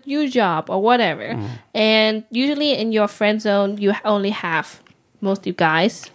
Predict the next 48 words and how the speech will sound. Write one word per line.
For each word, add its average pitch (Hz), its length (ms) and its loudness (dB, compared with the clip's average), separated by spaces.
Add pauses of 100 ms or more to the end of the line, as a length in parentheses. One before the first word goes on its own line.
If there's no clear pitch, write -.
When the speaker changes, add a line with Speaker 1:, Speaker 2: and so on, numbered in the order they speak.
Speaker 2:
Yeah. - 100 -2
Speaker 1:
if 214 140 -2
you're 196 120 4
a 175 40 -2
guy, 175 520 -2
or 180 180 -6
Speaker 2:
Or 180 100 -2
Speaker 1:
mostly 202 240 -4
friend, 233 480 0
uh, 233 160 2
Speaker 2:
Exactly, 294 300 4
Speaker 1:
girls, 302 120 2
Speaker 2:
girls 311 160 2
Speaker 1:
if 330 80 4
you 240 60 4
Speaker 2:
if 285 60 2
Speaker 1:
have 311 120 4
Speaker 2:
you're 285 80 2
a - 40 -4
girl. 294 320 0
Speaker 1:
friends, - 40 -12 (440)
if 277 60 -10
you're 320 100 -4
a 339 40 -6
girl. 339 300 0 (680)
So 247 200 0
how 320 500 2
do 269 240 -6
we 254 180 0
balance 185 500 -2
this - 240 -12
out? 185 520 -6 (600)
Edward, 190 560 -6
how 170 120 -2
do 170 80 -2
we 190 100 0
balance 190 380 -8
this - 180 -12
out? 208 220 -6 (960)
Speaker 2:
Well, 135 320 6 (180)
first 156 280 0
you 151 60 4
have 135 100 -2
to - 40 -18
be 123 100 -2
committed 101 420 -4
to 147 120 0
friendship. 123 800 0